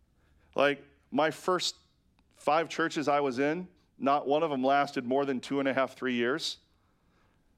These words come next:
Not for any moral failure or anything. I wasn't embezzling money or, like, church, first few churches ran out of money. Let's, okay, it, it happens, right? You know, and, and there were points where I'm like, "What? Man, man, is God trying to tell me something?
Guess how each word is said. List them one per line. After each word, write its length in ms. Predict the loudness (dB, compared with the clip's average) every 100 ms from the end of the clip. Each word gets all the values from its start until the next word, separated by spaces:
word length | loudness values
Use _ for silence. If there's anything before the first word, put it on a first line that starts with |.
| -4
Not 280 | 0 0 0
for 120 | -2
any 180 | 0 0
moral 340 | 2 2 0
failure 640 | 0 0 2 2 0 0
or 40 | 0
anything. 300 | -2 -2 0
I 140 | 2
wasn't 200 | 2 -2
embezzling 480 | -2 0 0 -2 0
money 380 | 2 0 0 0
or, 260 | 2 2
like, 240 | 2 0 -2
church, 300 | -2 -2 -2 -14 -10
first 260 | -2 0 0
few 100 | -2
churches 380 | 0 -2 -2 0
ran 220 | 2 4
out 100 | 2
of 80 | 2
money. 280 | 2 2
Let's, 200 | 0 -2
okay, 360 | -4 0 2 2
it, 80 | 0
it 160 | 0
happens, 440 | 2 0 -2 -10 -2
right? 260 | 0 0 -4 _ _ _ _ _ _ _ _ _ _ _ _ _
You 140 | -2 4
know, 160 | 6
and, 160 | 6 4
and 120 | 2
there 80 | 4
were 120 | 2
points 400 | 2 2 2 0
where 100 | 2
I'm 140 | 4 6
like, 360 | 6 4 2 -12 -20 _ _ _ _ _ _ _ _ _ _
"What? 380 | -6 -2 -2 -4
Man, 240 | -4 -4 -2
man, 200 | -2 -4
is 100 | -2
God 240 | -2 -2
trying 180 | -4 -4
to 60 |
tell 220 | -4 -4 -2
me 80 |
something? 420 | -2 -2 0 0